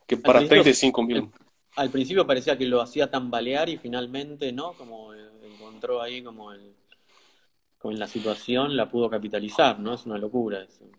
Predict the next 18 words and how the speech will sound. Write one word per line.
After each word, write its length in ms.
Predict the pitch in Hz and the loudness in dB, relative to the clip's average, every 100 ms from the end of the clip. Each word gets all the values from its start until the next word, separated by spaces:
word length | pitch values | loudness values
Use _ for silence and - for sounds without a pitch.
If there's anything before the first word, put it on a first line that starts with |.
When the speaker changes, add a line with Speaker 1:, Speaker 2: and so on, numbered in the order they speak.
| _ _ _ | _ _ _
Speaker 2:
Y 100 | 110 | 0
una 100 | 120 | 6
Speaker 1:
Sí, 100 | 131 | 8
es 40 | |
Speaker 2:
desgracia. 200 | 123 127 | 10 8
Speaker 1:
una 100 | 117 | 8
locura. 440 | 107 101 98 95 - _ _ - _ _ _ _ - | 4 0 -8 -10 -14 _ _ -20 _ _ _ _ -4
Es 140 | 113 | 2
una 160 | 117 117 | 4 6
locura, 460 | 117 113 127 139 131 | 6 2 6 8 8
es 100 | 117 | 8
gravísimo, 720 | 120 117 135 143 147 131 117 | 6 6 6 4 4 4 4
no 160 | 113 | 4
sabemos 420 | - 113 113 120 | 4 4 6 6
lo 100 | 113 | 4
que 80 | 110 | 2
está 240 | 107 - 107 | -2 0 -2
se-, 300 | - 107 | 0 -2